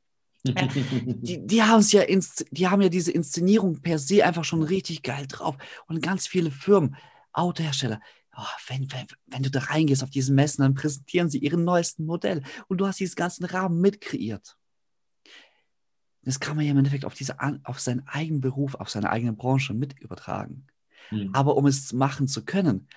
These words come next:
Speaker 1: brauchen wir einen roten Faden.
Speaker 2: Mhm.
Speaker 1: Hast du diesen roten Faden, den du mit uns gerne teilen möchtest?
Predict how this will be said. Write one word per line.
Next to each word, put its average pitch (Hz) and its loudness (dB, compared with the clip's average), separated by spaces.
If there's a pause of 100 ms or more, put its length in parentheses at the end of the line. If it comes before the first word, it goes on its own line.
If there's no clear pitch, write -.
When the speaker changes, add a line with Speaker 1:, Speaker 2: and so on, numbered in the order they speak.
(200)
Speaker 1:
brauchen 147 2
wir 127 2
einen 120 -2
roten 123 -2
Faden. 139 -6 (580)
Speaker 2:
Mhm. 101 -4
Speaker 1:
Hast - -2
du 165 -8
diesen 156 -4
roten 143 0
Faden, 139 2
den 123 4
du 123 4
mit 120 -2
uns 120 -4
gerne 113 -2
teilen 120 0
möchtest? - -10